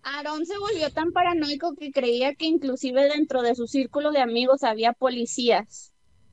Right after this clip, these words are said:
buscando para poder, este, incriminarlo. Se fueron de la fiesta,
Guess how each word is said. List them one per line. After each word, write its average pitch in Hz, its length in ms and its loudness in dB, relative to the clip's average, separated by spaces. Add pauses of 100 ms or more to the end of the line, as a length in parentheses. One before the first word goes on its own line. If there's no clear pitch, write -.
(140)
buscando 220 760 -2
para 220 340 0
poder, 208 440 0
este, 220 340 -4
incriminarlo. 208 760 -4 (920)
Se 262 180 -8
fueron 262 380 -4
de 302 100 -2
la 285 160 0
fiesta, 277 460 0